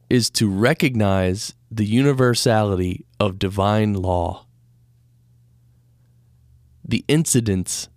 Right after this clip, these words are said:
of every human life, which both make and mar, are drawn to it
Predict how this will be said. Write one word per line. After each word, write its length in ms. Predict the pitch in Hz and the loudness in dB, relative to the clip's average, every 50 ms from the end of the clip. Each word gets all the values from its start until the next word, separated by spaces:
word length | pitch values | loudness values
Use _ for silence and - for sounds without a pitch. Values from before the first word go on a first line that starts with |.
| _ _ _ _ _ | _ _ _ _ _
of 160 | - 117 107 - - | -4 -4 -4 -2 0
every 280 | 127 143 156 160 170 175 | 0 2 2 4 2 4
human 380 | 160 165 160 160 156 151 147 | 4 4 4 4 4 2 4
life, 420 | 131 113 92 85 82 - - - - - _ _ _ _ _ _ _ _ _ _ _ _ _ | 2 2 2 0 -2 -6 -10 -18 -20 -20 _ _ _ _ _ _ _ _ _ _ _ _ _
which 300 | - 123 117 - - - | 0 0 2 0 2 4
both 320 | 120 123 123 117 104 - | 4 6 6 4 2 -2
make 520 | 98 101 104 113 135 160 170 - - - - _ _ - | -2 -2 0 2 2 0 0 -4 -10 -18 -18 _ _ 0
and 320 | 120 127 143 156 160 135 | 2 2 4 2 2 0
mar, 600 | 113 107 104 107 127 120 101 87 85 85 - - _ _ _ _ _ _ _ _ _ _ _ _ _ _ _ _ _ _ _ _ _ _ _ _ | 0 0 2 2 4 2 2 2 0 -2 -4 -10 _ _ _ _ _ _ _ _ _ _ _ _ _ _ _ _ _ _ _ _ _ _ _ _
are 180 | - 131 139 135 | 2 2 2 2
drawn 460 | 135 117 120 131 143 170 202 208 190 | 2 2 2 4 4 4 4 2 2
to 200 | - 190 180 180 | 2 2 4 4
it 220 | 190 196 - - | 2 0 -2 -6